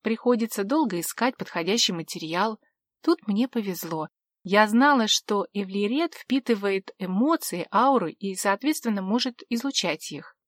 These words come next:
Я его обработаю, чтобы настроить на нужную атмосферу, усилю эту способность". Опять же, нужно, чтобы он не постоянно излучал все это, а только когда надо. "Самое сложное на самом деле",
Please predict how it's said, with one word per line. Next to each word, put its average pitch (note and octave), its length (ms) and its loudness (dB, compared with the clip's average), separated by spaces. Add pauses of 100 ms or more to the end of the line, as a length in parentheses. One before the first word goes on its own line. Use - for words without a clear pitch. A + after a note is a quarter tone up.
(180)
Я F3 260 -4
его D#3+ 260 -8
обработаю, G#3 760 -2 (160)
чтобы B3 320 2
настроить B3 500 4
на A#3 120 6
нужную A#3 360 4
атмосферу, G#3 720 -2 (140)
усилю A#3+ 540 2
эту D#3 200 -6
способность". E3 880 -4 (540)
Опять G#3 520 -2
же, - 180 -4 (360)
нужно, A#3 300 4
чтобы G#3+ 580 0
он A#3+ 300 4
не A#3 120 4
постоянно C4+ 600 2
излучал F#3+ 480 0
все E3 260 -6
это, D#3 300 -4
а E3+ 40 -6
только C4 380 -2
когда G#3+ 460 2
надо. A#3 520 0 (460)
"Самое B3+ 400 8
сложное C4 400 4
на G3 140 -2
самом F#3+ 380 0
деле", F3 400 -4